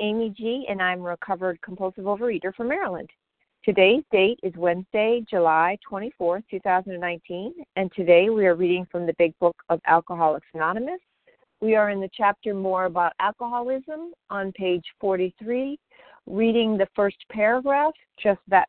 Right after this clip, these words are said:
paragraph only. Today's readers are, and thank you for your service, Janice B,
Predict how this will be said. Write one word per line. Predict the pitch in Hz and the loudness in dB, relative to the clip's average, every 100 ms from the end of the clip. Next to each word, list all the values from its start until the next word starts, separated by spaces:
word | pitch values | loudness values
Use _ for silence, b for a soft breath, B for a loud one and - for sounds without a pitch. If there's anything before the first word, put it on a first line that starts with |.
| - | -2
paragraph | 196 185 170 175 170 170 _ | -2 -2 0 2 0 0 _
only. | 180 180 170 156 - - _ _ b b b b _ _ _ - | -8 -6 -8 -12 -14 -20 _ _ b b b b _ _ _ -2
Today's | 208 202 254 254 | 2 4 2 0
readers | 233 233 254 277 - | -4 -4 -4 -6 -4
are, | 196 175 170 247 339 _ | 2 4 2 -2 -6 _
and | - 185 | -14 -10
thank | 202 196 | -10 -8
you | 247 | -8
for | 277 | -6
your | 285 359 - | -6 -8 -6
service, | 185 185 320 - _ _ _ _ 165 | -4 -2 -4 -6 _ _ _ _ -8
Janice | 196 180 214 349 _ | -2 -2 -2 -8 _
B, | 185 175 180 | -6 -4 -6